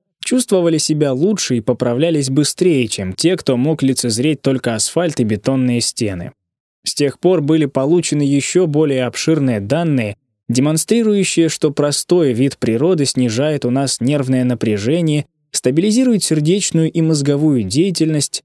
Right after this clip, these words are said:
а также позитивно влияет на результаты психологического тестирования,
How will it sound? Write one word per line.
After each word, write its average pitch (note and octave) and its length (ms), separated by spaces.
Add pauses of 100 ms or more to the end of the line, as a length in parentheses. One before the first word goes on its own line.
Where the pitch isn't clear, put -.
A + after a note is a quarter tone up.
(120)
а G#2+ 160
также D3 420
позитивно B2+ 640
влияет A#2+ 480
на B2 80
результаты A#2+ 640
психологического B2+ 1000
тестирования, A#2 880